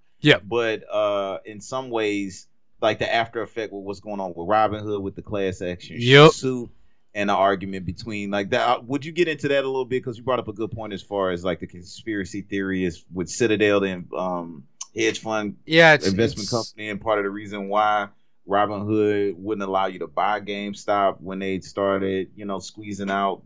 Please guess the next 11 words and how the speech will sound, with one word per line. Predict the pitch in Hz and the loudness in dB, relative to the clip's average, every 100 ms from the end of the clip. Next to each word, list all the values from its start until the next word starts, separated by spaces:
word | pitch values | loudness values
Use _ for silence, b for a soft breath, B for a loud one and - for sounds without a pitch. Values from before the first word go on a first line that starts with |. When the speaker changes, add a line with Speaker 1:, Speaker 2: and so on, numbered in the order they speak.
| - | -12
Speaker 2:
these | 98 95 | -8 0
hedge | 107 101 98 | 4 4 4
funds. | 104 101 98 | 0 2 2
What, | 101 104 | 2 2
what, | 87 113 92 | 2 2 2
what | 113 | 0
did | 113 113 | 0 -2
you | |
gather | 113 117 - | 0 0 -2
from | 110 | -8
that? | 113 | -8